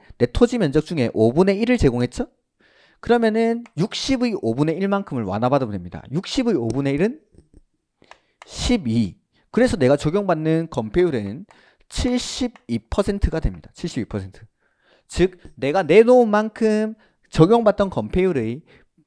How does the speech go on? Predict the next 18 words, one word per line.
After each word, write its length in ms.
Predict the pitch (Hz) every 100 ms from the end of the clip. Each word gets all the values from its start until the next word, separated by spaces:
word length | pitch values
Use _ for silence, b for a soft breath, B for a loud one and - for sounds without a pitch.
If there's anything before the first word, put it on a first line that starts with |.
| _ _ _ _ _ _
적용받던 640 | - 147 190 196 165 170 151
건폐율에서 560 | 123 160 156 139 165 147
완화받는다라고 800 | 101 110 131 143 139 104 117 139
생각하시면 320 | 131 113 95
됩니다. 280 | 95 - _ _ _ _ _ _
오분의 380 | 131 135 185 202
일을 160 | 196 180
내놓으면 540 | 135 135 139 156 180 b b
육십의 520 | 139 190 - 226 214 190
오분의 340 | 104 104 104
일, 140 | 85 - _
사분의 420 | - 202 196 202
일을 140 | 196 185
내놓으면 420 | 160 165 151 131
육십의 380 | 151 - 202 160
사분의 340 | - 151 156
일만큼을 500 | 196 196 196 - 175
완화받는다. 680 | 139 104 117 120 117 95